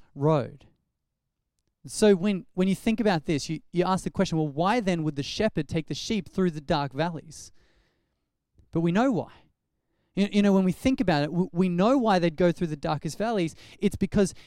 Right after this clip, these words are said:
when you get through the darkest valleys, you get to the next green pasture. The dark valleys had a purpose, and the purpose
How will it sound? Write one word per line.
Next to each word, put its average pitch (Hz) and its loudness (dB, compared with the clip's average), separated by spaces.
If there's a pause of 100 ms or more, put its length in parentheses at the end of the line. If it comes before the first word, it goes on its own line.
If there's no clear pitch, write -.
when 175 2
you 165 0
get 190 2
through 240 0
the 175 -2
darkest 147 -2
valleys, 135 -2
you 170 -4
get 151 0
to 185 -6
the 180 -2
next 151 -4
green 143 -2
pasture. - -6 (840)
The 180 4
dark 214 6
valleys 190 4
had 175 0
a 160 -2
purpose, - -4 (260)
and 170 -2
the 156 0
purpose 196 -2